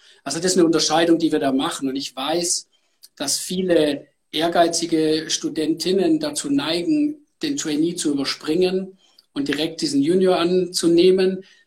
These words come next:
Wir haben bei uns ein System, wir haben Jobbeschreibungen für alle Levels. Da unterscheidet sich die Beschreibung für einen Trainee halt maßgeblich von der von einer Juniorin,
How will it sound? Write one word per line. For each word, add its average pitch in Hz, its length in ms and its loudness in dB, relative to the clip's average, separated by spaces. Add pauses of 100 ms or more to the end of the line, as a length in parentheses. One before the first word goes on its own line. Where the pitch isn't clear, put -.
(140)
Wir 143 100 -2
haben 151 120 -2
bei 160 60 0
uns 156 200 0
ein 156 80 -2
System, 170 520 0
wir 151 120 2
haben 143 160 -4
Jobbeschreibungen 175 840 0
für 170 220 -6
alle 170 200 0
Levels. 175 500 -2
Da 147 80 -10
unterscheidet 147 520 -4
sich - 140 -4
die - 100 -6
Beschreibung 160 580 -2
für 160 120 -6
einen 139 80 -2
Trainee 147 560 0
halt 147 320 -4
maßgeblich 147 640 -2
von 135 120 -6
der 139 200 -4
von 135 280 -6
einer 127 160 -8 (200)
Juniorin, 175 680 4